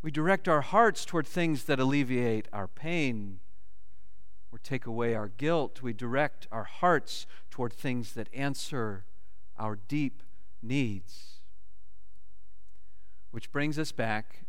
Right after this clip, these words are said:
to idolatry. John Calvin wrote in his Institutes, "The human heart is a perpetual idol factory." A perpetual idol factory. That's the human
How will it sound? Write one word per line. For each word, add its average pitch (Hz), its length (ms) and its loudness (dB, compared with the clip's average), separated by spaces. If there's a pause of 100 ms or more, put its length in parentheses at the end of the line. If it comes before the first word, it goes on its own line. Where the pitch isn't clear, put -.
to 101 460 0 (280)
idolatry. 98 760 -2 (1040)
John 131 180 0
Calvin 123 600 4 (160)
wrote 127 340 2
in 120 120 -2
his 113 180 0
Institutes, 120 720 -2
"The 127 80 -2
human 143 380 0
heart - 600 2
is 120 200 0
a 113 60 0
perpetual 117 920 0 (540)
idol 113 600 2 (460)
factory." 95 840 -2 (960)
A - 60 -4
perpetual 143 920 0 (280)
idol 117 520 2 (160)
factory. 101 800 0 (360)
That's 139 300 2
the 139 100 -2
human 113 540 0